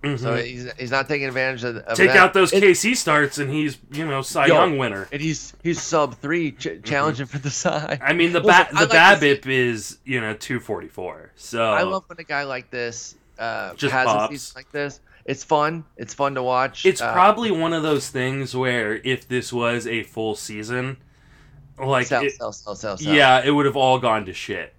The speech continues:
Speaker 2: you know?
Speaker 1: Yep.
Speaker 2: Um, and there's
Speaker 1: I, I
Speaker 2: just
Speaker 1: agree.
Speaker 2: not enough time.
Speaker 1: Or at least bounced back to, like, a four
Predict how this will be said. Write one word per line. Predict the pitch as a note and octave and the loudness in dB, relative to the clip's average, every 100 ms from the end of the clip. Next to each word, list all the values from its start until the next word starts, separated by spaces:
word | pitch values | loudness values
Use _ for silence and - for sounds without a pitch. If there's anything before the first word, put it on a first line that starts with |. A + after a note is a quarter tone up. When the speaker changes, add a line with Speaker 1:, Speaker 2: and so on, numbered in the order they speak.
| _ G#2+ | _ -8
Speaker 2:
you | G#2+ | -8
know? | G2 F#2+ F#2+ F#2+ - | -4 -2 -2 -2 -12
Speaker 1:
Yep. | - | -4
Speaker 2:
Um, | G#2+ G2+ G#2+ | -4 -2 -6
and | A#2 | -4
there's | A2 G#2+ | -4 0
Speaker 1:
I, | |
I | - | 0
Speaker 2:
just | F#3+ | 0
Speaker 1:
agree. | B2+ | 2
Speaker 2:
not | A2+ G#2+ | 2 0
enough | F#2 - | -6 -10
time. | G2 D2+ - _ _ _ _ - | -10 -10 -14 _ _ _ _ 0
Speaker 1:
Or | F3+ | 0
at | E3+ | 0
least | F#3 G3 - - | -4 -10 -12 -10
bounced | D3 C#3+ C#3 C#3+ | -10 -8 -12 -8
back | C3 C3 - | -6 -6 -10
to, | C3+ | -8
like, | B2 A#2 A2 - | -6 -6 -8 -10
a | B2 | -12
four | - - C3 B2 | -10 -6 -4 -4